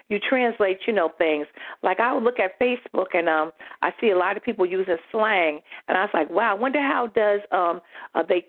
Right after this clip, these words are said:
do they translate?" Because, you know, Google will translate, you know, your posts and things. Our apostle, um, Esther Diaz, glory to God, bless a woman of God that's part of this, uh, ministry, uh, that travels all around the world.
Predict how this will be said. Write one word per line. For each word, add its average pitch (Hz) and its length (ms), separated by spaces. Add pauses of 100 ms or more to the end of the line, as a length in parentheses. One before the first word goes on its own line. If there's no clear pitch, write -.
do 208 120
they 190 140
translate?" 233 800
Because, 208 240
you 240 80
know, 202 120
Google 240 400
will 175 100
translate, 202 680 (260)
you 214 80
know, 180 80
your 170 160
posts - 420
and 170 160
things. 151 300 (400)
Our 196 220
apostle, 208 580
um, 160 260
Esther - 320
Diaz, 175 580
glory 156 180
to 160 40
God, 156 320
bless 233 380 (400)
a 151 40
woman 180 260
of 160 120
God 160 240
that's 151 180
part 180 240
of 165 180
this, 165 120 (140)
uh, 147 220
ministry, 160 680 (320)
uh, 143 100
that 156 260
travels 190 480
all 208 200
around 175 340
the 160 60
world. 165 500